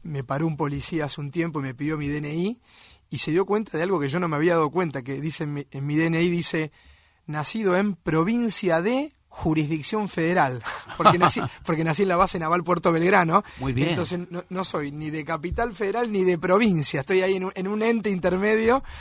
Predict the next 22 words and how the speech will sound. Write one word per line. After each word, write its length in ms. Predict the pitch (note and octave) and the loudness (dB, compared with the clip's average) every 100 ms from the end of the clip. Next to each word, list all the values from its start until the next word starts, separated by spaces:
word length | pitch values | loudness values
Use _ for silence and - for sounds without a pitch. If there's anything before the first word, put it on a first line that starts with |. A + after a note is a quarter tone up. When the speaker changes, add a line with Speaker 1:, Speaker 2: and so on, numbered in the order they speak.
| - - - | -10 -10 -2
Speaker 1:
pero 180 | E3 E3+ | 4 6
bueno, 200 | D#3 C#3+ | 4 4
más 160 | D#3 | 4
allá 140 | D#3 E3 | 4 6
de 60 | |
la 80 | D#3+ | 6
anécdota, 440 | D#3+ F3 F3+ F3+ | 4 4 4 6
soy 180 | E3 D3 | 4 2
argentino 640 | C#3 C#3 C3 D3 D3 D#3 C#3 | -2 -4 -6 -4 -2 -2 -2
y 120 | C3+ | -4
esa 200 | - C3 | -8 -8
es 60 | |
mi, 280 | B2+ B2 C3+ - - - - - - - | -10 -12 -14 -18 -20 -20 -20 -20 -20 -4
mi 140 | C#3+ C3+ | 0 0
identidad 480 | C3+ C3 C3 C#3 | 0 -2 -2 -2
de 80 | C#3+ | 0
la 100 | B2+ | -2
cual 160 | C#3 C#3 | -2 -4
estoy 440 | C#3 C#3 C3+ C3 - _ | -2 -2 -2 -4 -10 _
tremendamente 600 | - C3+ C#3+ C#3 C#3 C3+ | -10 -6 -6 -6 -8 -6
orgulloso. 580 | C3+ C3+ - C#3 C#3 C#3+ - - - - - - - | -6 -2 -2 -2 -4 -8 -12 -20 -20 -18 -18 -20 -8
Em, 800 | - D3+ D3 D3 D3 C#3+ C#3 C#3 | -2 0 0 0 0 -2 -2 -6